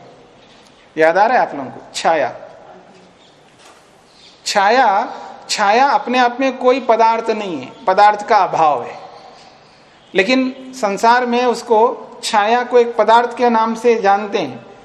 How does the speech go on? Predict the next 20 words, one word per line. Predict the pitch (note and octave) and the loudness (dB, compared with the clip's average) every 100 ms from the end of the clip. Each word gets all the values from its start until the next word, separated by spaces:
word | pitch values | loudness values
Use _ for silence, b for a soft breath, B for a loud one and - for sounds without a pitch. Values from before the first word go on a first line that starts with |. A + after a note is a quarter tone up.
| - - _ _ _ _ _ _ _ - | -20 -20 _ _ _ _ _ _ _ -10
छाया | - G3+ A3 C4+ D4 - - - - D3 | -2 2 4 4 2 -2 -12 -18 -16 0
नाम | E3 A3+ C#4+ | 2 4 0
है, | A3 C3 | -2 -4
उसका | C#3+ - - | -6 0 2
अभिधेयत्व | E3+ F3 E3 G#3 A#3+ A#3 C4 A3 | 2 0 0 2 2 0 0 2
है, | A3+ F3 - - - - - - - - | 2 -2 -8 -18 -20 -20 -20 -20 -20 -14
छाया | - E3+ F3 | -4 2 2
का | A3 A#3+ | 2 0
नाम | G3 A3 | 0 0
है | G#3 | 0
ना, | C#4+ F4+ - - - - - - - _ _ _ _ _ - | 0 0 -4 -14 -20 -20 -20 -20 -20 _ _ _ _ _ -12
छाया | - F3 G#3+ | -2 0 2
बोली | G3 A3 C#4 | 2 2 2
जा | C4 | 2
रहा | A#3+ A3+ | 2 2
है | |
तो | A3 | 0
नाम | F#3 F#3+ A#3 | 2 2 2
है | A3 B3+ C#3+ | 0 -2 -4
उसका। | D3+ - C#3 | -8 -10 -14